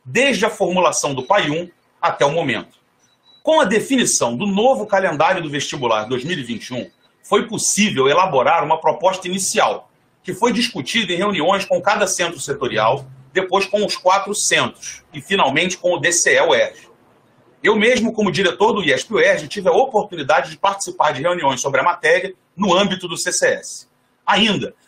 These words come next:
como conselheiro desse cesep, tive a oportunidade de relatar o pai dois mil e vinte e dois, o pai dois mil e vinte e dois da Faculdade de Ciências Médicas,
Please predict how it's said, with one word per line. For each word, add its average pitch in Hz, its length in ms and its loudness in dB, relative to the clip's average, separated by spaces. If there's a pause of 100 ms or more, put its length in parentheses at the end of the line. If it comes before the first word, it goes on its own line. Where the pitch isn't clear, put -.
(140)
como 202 200 0
conselheiro 160 480 0
desse 202 300 0
cesep, 139 520 2
tive - 180 -10
a 165 40 -2
oportunidade 143 640 -2
de 120 120 -8
relatar 143 480 2
o 131 80 -6
pai 185 280 0
dois 170 180 -4
mil 165 160 -6
e 147 80 -4
vinte 113 280 -6
e 190 40 -12
dois, 160 520 -4 (640)
o 156 100 -10
pai 220 280 0
dois 196 180 0
mil 202 140 -2
e 185 60 -4
vinte 185 220 -6
e 170 60 -6
dois 117 300 -2
da 208 140 2
Faculdade 139 580 0
de 185 120 -10
Ciências 135 460 -6
Médicas, 143 640 -4